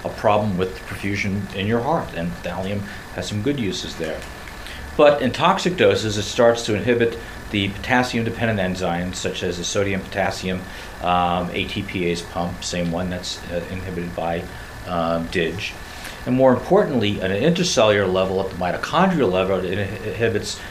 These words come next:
pyruvate kinase, which is sort of a key enzyme, takes us from the glycolysis, where we have glucose coming in, and it goes through fructose,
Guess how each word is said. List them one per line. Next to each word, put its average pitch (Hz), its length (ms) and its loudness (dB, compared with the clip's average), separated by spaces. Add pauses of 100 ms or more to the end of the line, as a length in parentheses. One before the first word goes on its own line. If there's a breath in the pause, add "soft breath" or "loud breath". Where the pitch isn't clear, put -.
(160 loud breath)
pyruvate 110 480 4
kinase, 90 640 0
which 85 120 -8
is 90 80 -6
sort - 280 -4
of 92 80 -4
a 92 40 0
key 160 300 -2
enzyme, 95 760 0 (420 loud breath)
takes - 420 2
us 110 240 2
from 95 260 0
the 82 80 -2
glycolysis, 95 1000 4
where 85 100 -2
we 87 80 0
have 87 180 0
glucose 127 440 4
coming 110 360 -2
in, 101 320 0 (240 loud breath)
and 78 80 -6
it 85 60 -4
goes 90 220 0
through 87 160 -4
fructose, 107 920 2